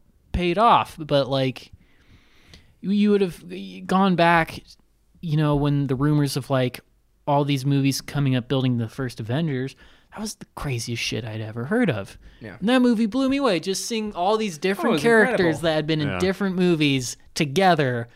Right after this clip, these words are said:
Speaker 1: Like, maybe that wasn't the first movie to have done that. I think someone pointed out something else kinda did that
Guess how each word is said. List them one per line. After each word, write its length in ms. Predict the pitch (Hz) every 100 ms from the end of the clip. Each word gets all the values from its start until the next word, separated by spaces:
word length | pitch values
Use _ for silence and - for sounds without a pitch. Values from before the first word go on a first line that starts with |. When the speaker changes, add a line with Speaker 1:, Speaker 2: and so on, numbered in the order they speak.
| - -
Speaker 1:
Like, 320 | 143 139 131 -
maybe 300 | 165 208 226
that 180 | 214
wasn't 320 | 202 196 196 185
the 80 |
first 480 | - - 170 180 -
movie 500 | 160 143 147 151 165
to 120 | 160
have 180 | 151 131
done 240 | 135 127 131
that. 280 | 135 131
I 80 | 123
think 300 | 139 170 156
someone 320 | - 139 135
pointed 280 | 120 127 123
out 200 | 113 117
something 400 | - - 113 117
else 380 | 110 113 - - _ _ -
kinda 300 | - 120 110
did 220 | 113 107
that 200 | 113